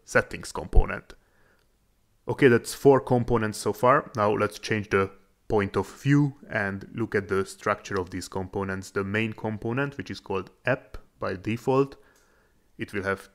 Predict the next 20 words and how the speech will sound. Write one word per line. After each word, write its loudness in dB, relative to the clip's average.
two -4
children, -2
the -6
settings -4
on -12
one -4
side -4
and -14
the -6
feed -8
on -14
the -2
other 0
side, -2
and -8
the -6
feed -6
component -4
will -6
have -4